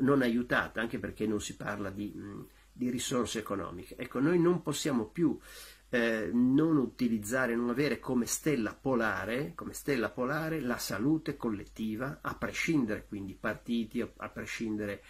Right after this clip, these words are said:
da, da, da collocazioni o di malattie. Noi dobbiamo avere una visione d'insieme molto, eh, sintetica, immediatamente, quindi referto, mm, insomma il termine è referto, non è diagnosi,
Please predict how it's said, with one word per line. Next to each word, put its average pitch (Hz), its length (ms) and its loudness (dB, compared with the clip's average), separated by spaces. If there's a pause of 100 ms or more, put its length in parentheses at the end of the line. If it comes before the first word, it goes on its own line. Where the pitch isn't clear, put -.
(340)
da, 110 320 -2
da, 113 220 -4
da 120 160 -8
collocazioni 135 840 2
o 120 40 4
di 117 100 0
malattie. 107 600 -2
Noi 175 140 -2
dobbiamo 190 260 -2
avere 170 240 0
una 156 100 2
visione 143 320 2
d'insieme - 760 -2 (160)
molto, 147 640 -2 (420)
eh, 117 220 2
sintetica, 123 840 -4
immediatamente, 98 1080 -4 (400)
quindi 101 320 -2
referto, 110 800 -2
mm, 92 640 -8
insomma 101 260 -8
il 90 60 -12
termine 117 480 0
è 113 160 -6
referto, 127 420 -2
non 110 140 2
è 139 80 4
diagnosi, 101 760 -2